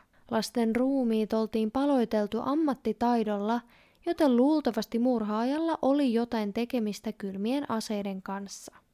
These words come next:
Monia kuulusteltiinkin, mutta mitään tulosta ei edelleenkään ollut näkyvissä. Pian tutkija Sergei Semyonov kuitenkin huomasi, että monilla kadonneilla tytöillä oli samat nimet,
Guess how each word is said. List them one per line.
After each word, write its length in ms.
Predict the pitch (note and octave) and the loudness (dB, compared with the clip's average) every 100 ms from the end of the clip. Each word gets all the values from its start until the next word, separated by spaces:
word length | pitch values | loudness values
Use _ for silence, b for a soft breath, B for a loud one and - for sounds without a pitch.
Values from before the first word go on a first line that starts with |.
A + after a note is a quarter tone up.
| _ - | _ 2
Monia 400 | A#3 A#3 A#3 A3 | 6 8 6 4
kuulusteltiinkin, 1200 | - C4 C#4+ A#3+ - G#3+ G#3 G#3 G#3+ G#3 G#3+ G#3 | 6 6 8 4 2 0 0 0 -2 -2 -2 -2
mutta 280 | G#3+ G3+ A3+ | -4 -4 -4
mitään 480 | C4 E4 D#4 C4 A3 | -2 -2 0 0 0
tulosta 480 | B3+ B3 G#3+ C4 B3+ | 0 0 -2 -4 -2
ei 180 | D#4+ D#4 | -2 -2
edelleenkään 800 | B3 A#3+ G#3+ G#3 G#3 G3+ G#3 G3+ | 0 0 0 -2 -4 -4 -4 -4
ollut 340 | G3 G3+ C4 | -4 -2 -2
näkyvissä. 680 | A3+ G#3+ G#3+ A3 - - - - _ _ _ - _ _ _ _ | -2 -4 -6 -10 -12 -14 -16 -16 _ _ _ -20 _ _ _ _
Pian 340 | C4+ D#4+ F4 | 0 2 2
tutkija 440 | E4 F4 - E4+ D#4+ | 2 -2 0 0 2
Sergei 400 | E4+ D#4 E4+ E4+ | 0 2 4 2
Semyonov 460 | D#4 D#4 F#4+ F4 - | 0 0 2 2 0
kuitenkin 460 | - B3+ A#3 A#3 A3 | 2 2 4 2 2
huomasi, 680 | D4+ F4 B3 G#3+ A3+ A#3 b b b - | 2 2 2 0 0 -2 b b b -6
että 320 | - - A#3 | -4 0 2
monilla 480 | B3+ F#4+ G#4 D4+ A#3+ | 4 2 2 2 2
kadonneilla 720 | - E4 D#4 B3 G#3+ G#3 G#3 | 2 2 2 2 0 0 -2
tytöillä 600 | - D4+ - A3 G#3 G#3+ | -2 -2 0 0 0 0
oli 140 | C4+ | -2
samat 380 | E4+ G4 G4 D4 - | -4 -2 -2 -2 0
nimet, 460 | C4+ A#3 A#3+ - | 0 0 -4 -12